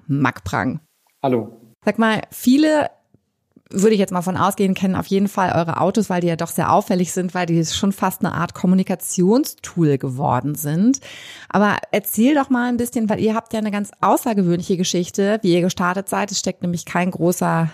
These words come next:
Speaker 1: äh, Autokonzern hinter Miles, sondern ihr seid, ich mag gar nicht mehr Start-up sagen,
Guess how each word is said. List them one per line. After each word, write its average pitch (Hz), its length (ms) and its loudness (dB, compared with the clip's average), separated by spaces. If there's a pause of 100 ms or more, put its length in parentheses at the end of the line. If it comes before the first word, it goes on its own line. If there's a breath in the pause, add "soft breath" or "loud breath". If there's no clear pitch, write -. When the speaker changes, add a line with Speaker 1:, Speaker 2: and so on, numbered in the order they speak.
(140)
Speaker 1:
äh, 156 280 -2
Autokonzern 254 920 2
hinter 220 420 -2
Miles, 202 600 0
sondern 185 320 -2
ihr 175 360 -2
seid, 202 720 0 (140)
ich - 160 -8 (260)
mag 160 300 2
gar 185 120 0
nicht 190 160 -4
mehr 175 140 -2
Start-up 175 680 -2
sagen, 185 600 0